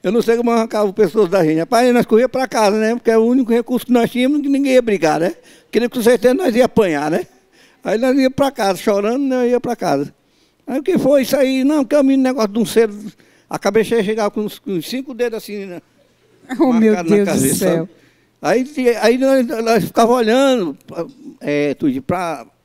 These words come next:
Speaker 1: lá pro espaço onde botava a televisão, se nós íamos ou não, né? Que nós não queria apanhar de novo, né? Aí pronto, era, a história era essa, sabe?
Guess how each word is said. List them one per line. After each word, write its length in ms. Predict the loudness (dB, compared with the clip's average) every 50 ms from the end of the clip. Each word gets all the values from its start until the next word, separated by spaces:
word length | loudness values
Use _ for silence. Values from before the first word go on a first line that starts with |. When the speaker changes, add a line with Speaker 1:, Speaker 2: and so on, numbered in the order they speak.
| _ _ _ _
Speaker 1:
lá 220 | -6 -4 -4 -4
pro 300 | -4 -6 -6 -4 -4 -4
espaço 420 | -6 -6 -6 -6 -6 -6 -4 -6 -8
onde 100 | -8 -8
botava 240 | -6 -4 -4 -4
a 40 | -4
televisão, 520 | -6 -6 -4 -4 -4 -4 -4 -4 -4 -4 -4
se 100 | -6 -6
nós 260 | -4 -2 -2 -2 0
íamos 220 | 0 0 0 2 2 2
ou 60 | 2
não, 280 | 2 2 0 0 0 -2
né? 200 | -2 -6 -8 -10 -14 _ _ _ _ _ _ _
Que 100 | _ -2
nós 120 | 0 0
não 60 | -2 -2
queria 280 | -2 -2 0 2 0
apanhar 420 | 0 0 -2 0 0 0 0 -2 0
de 140 | 0 0
novo, 220 | 2 2 2 2 0
né? 160 | -2 -2 -4 -4 -8 _ _ _ _ _ _ -18 -8 -4
Aí 140 | -2 -4 -2
pronto, 360 | -4 -4 -4 -4 -4 -4 -8
era, 240 | -10 -10 -8 -8 -8
a 60 | -10
história 300 | -10 -6 -6 -4 -4 -4
era 260 | -4 -6 -6 -6 -6
essa, 300 | -6 -8 -8 -10 -12 -12
sabe? 320 | -10 -10 -12 -12 -14 -16